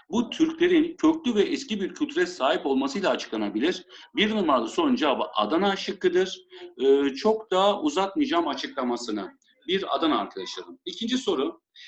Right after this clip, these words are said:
Emeviler ve Abbasiler karşılaştırması yapılan bir soru.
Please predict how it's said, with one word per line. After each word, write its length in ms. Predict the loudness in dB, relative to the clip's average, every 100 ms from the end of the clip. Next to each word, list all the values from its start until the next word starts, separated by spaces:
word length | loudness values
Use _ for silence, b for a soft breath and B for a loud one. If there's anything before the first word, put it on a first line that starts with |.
| B 2
Emeviler 680 | 2 2 -2 0 -2 0
ve 60 | -2
Abbasiler 840 | 0 -4 -2 -2 0 0 0 0
karşılaştırması 920 | 0 -2 -2 -4 -4 -4 -2 -2 -2 -4
yapılan 440 | -4 0 0 2
bir 100 | -4
soru. 360 | -8 -12 -12